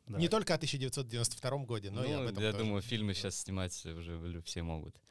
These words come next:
Speaker 3: Окей, э, поговорим тогда про оставшиеся команды, да, про плей-офф.
Speaker 2: Давай поговорим про плей-офф, в котором, э, сборная России не сыграет.
Speaker 3: Не сыграет, зато
Speaker 2: Может быть, сыграет сборная Украины, но не факт.
Speaker 3: Может быть, сыграет сборная Финляндии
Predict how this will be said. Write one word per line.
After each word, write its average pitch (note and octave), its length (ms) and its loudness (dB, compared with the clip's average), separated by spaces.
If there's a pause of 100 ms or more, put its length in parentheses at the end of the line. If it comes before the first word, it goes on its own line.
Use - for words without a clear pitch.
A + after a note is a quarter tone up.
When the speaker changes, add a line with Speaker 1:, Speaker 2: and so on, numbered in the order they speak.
(320)
Speaker 3:
Окей, A2+ 440 6
э, G#2 400 6 (120)
поговорим A#2 400 4
тогда G#2 400 2
про G#2 320 -2
оставшиеся A#2 580 -4
команды, E2 440 -6
да, F2+ 160 -4
про E2+ 240 -4
плей-офф. G2 400 -2 (280)
Speaker 2:
Давай D3+ 240 2
поговорим E3 400 2
про - 140 0
плей-офф, D3 360 0
в - 100 -12
котором, B2 460 -2
э, G#2+ 360 -4
сборная A2 400 -6
России A#2 340 -4
не G#2 240 -4
сыграет. G2 340 -4
Speaker 3:
Не A2 140 4
сыграет, B2 400 4
зато D#3 160 10
Speaker 2:
Может G#3+ 180 6
быть, A#3 160 4
сыграет E3+ 400 4
сборная C3 320 0
Украины, C#3 420 -2
но A#2 100 -2
не A2+ 100 -4
факт. - 160 -10
Speaker 3:
Может A2+ 260 4
быть, A#2 120 2
сыграет A2 280 4
сборная G#2 340 2
Финляндии A#2 600 -2